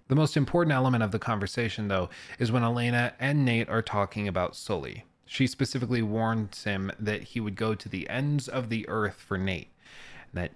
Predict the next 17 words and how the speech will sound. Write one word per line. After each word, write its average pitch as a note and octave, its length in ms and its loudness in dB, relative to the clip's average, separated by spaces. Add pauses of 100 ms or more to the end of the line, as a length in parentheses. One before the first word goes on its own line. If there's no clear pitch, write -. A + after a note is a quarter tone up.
(120)
he G#2 220 -2
shouldn't A2 560 2 (200)
ask G2+ 280 -2
him - 160 -6
to. - 280 -14 (220)
This A#3 120 4
is A#3 140 2
yet C4+ 160 6
another A3+ 380 6
occasion D#3 580 4
where C3 400 4
Naughty C#3+ 320 4
Dog C#3 320 6
is B2+ 260 2 (280)
very D3 380 4
clearly D#3+ 600 4
signaling B2 680 2